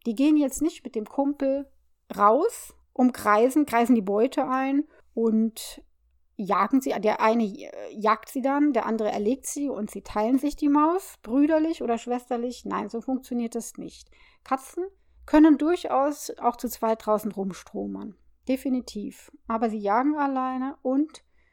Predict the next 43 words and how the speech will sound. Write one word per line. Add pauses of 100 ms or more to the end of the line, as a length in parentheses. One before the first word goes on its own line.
(560)
verspeisen
die
Beute
auch
alleine. (300)
Und
sie
verteidigen
die
Beute
auch, (160)
ja? (260)
Dann
knurren
sie.
Vielleicht
hast
du
das
schon
mal
bemerkt, (220)
bei
irgendeiner
Angel
oder
bei
irgendeiner
Beute,
oft
mit
Federn,
die
ganz
toll
ist
für
eine
Katze,
die
schleppen
die
weg